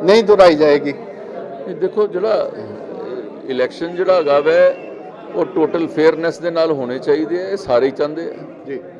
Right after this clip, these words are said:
Speaker 2: ਇਹਦੇ ਵਿੱਚ ਤਾਂ ਕੋਈ ਦੋ ਰਾਏ ਹੈ ਹੀ ਨਹੀਂ।
Speaker 1: ਜੀ। ਫਿਰ ਕੀ ਵਜ੍ਹਾ ਰਹੀ, ਤੁਹਾਨੂੰ ਕੀ ਲੱਗਦਾ ਵੀ ਕੀ ਵਜ੍ਹਾ ਰਹੀ ਕਿ ਪਿਛਲੀ ਵਾਰੀ ਉਹ ਜਿਹੜੀ ਫੇਅਰਨੈਸ ਸੀਗੀ ਉਹ ਨਜ਼ਰ ਨਹੀਂ ਆਈ?
Speaker 2: ਉਹ ਤਾਂ, ਉਹ ਤਾਂ ਤੁਹਾਡੇ ਸਾਹਮਣੇ ਜਿਹੜੀ ਹੈਗੀ ਹੈ ਚੀਜ਼, ਜਿਹੜੀ ਕੋਰਟ ਦੇ ਵਿੱਚ ਹੈਗੀ ਹੈ,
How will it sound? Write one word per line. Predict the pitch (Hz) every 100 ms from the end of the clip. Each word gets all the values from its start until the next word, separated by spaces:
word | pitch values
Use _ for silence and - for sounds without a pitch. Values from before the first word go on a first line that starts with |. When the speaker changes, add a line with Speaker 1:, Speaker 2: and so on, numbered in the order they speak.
| -
Speaker 2:
ਇਹਦੇ | 123 147
ਵਿੱਚ | 135 143
ਤਾਂ | 139
ਕੋਈ | 135 147
ਦੋ | 117 120
ਰਾਏ | 127 123 117
ਹੈ | 104
ਹੀ | 104 120
ਨਹੀਂ। | 135 139 - -
Speaker 1:
ਜੀ। | 139 120 - - - - - - - -
ਫਿਰ | 190 196
ਕੀ | - 220 214
ਵਜ੍ਹਾ | 196 208 202
ਰਹੀ, | 196 196
ਤੁਹਾਨੂੰ | 196 175 175
ਕੀ | 190
ਲੱਗਦਾ | 190 156 160
ਵੀ | 175
ਕੀ | 190 208
ਵਜ੍ਹਾ | 208 180 185
ਰਹੀ | 175 180
ਕਿ | 180
ਪਿਛਲੀ | 190 170 175
ਵਾਰੀ | 196 185 180
ਉਹ | 180
ਜਿਹੜੀ | 156 170 175
ਫੇਅਰਨੈਸ | 165 165 175 185 180
ਸੀਗੀ | 160 156 180 - - -
ਉਹ | 190
ਨਜ਼ਰ | 180 180 185
ਨਹੀਂ | 165 147
ਆਈ? | 113 101 - - - - - -
Speaker 2:
ਉਹ | 151
ਤਾਂ, | 196
ਉਹ | 185 - - 175
ਤਾਂ | 180
ਤੁਹਾਡੇ | 175 170 139
ਸਾਹਮਣੇ | 127 135 143 170
ਜਿਹੜੀ | 175 175 175
ਹੈਗੀ | 170 139 156
ਹੈ |
ਚੀਜ਼, | 156 151 156 135
ਜਿਹੜੀ | 156 160
ਕੋਰਟ | 156 131 123
ਦੇ | 131 151
ਵਿੱਚ | 156 160
ਹੈਗੀ | 160 147
ਹੈ, | 175